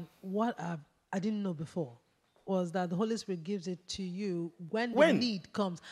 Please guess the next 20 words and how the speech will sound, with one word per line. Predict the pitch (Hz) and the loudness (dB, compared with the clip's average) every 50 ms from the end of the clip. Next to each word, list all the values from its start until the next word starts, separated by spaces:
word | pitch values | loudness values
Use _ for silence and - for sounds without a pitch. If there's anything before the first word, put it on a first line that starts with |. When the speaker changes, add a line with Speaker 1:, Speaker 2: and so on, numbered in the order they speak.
| - - | -8 0
Speaker 1:
I | - 214 226 | 2 2 2
thought | - - 302 277 - - - | 4 4 4 4 2 0 -2
when | 190 233 269 269 | 0 2 2 2
he | 247 220 | 2 0
gives | 185 190 226 214 170 185 | 0 0 -2 -2 0 -2
it, | 196 165 143 - | -4 -4 -2 0
that's | 202 214 214 - | 0 0 0 0
it's | 208 175 156 139 147 | -2 -4 -4 -4 -2
yours. | 190 208 202 170 147 139 - - | 0 0 0 -2 -4 -8 -8 -4
That's | 214 208 190 - - - | -2 -2 -2 -2 -6 -6
it. | 196 175 139 - | -6 -6 -4 -2
I | 147 | 2
mean, | 160 160 165 190 | 2 4 4 2
Speaker 2:
Mm-mm. | 196 208 - - 220 | 2 0 -2 -2 -2
Speaker 1:
you're, | 202 - - - - - | -2 -4 -4 -6 -4 2
Speaker 2:
That's | - 196 233 202 | 4 4 4 6
the, | 208 | 8
Speaker 1:
whatever | 214 269 - 240 233 - | 8 8 10 10 8 8
Speaker 2:
that | 233 220 | 8 8
Speaker 1:
happens, | 214 220 214 208 - 214 208 208 220 208 - - | 8 8 8 6 4 -2 -2 -2 -2 -4 -6 -8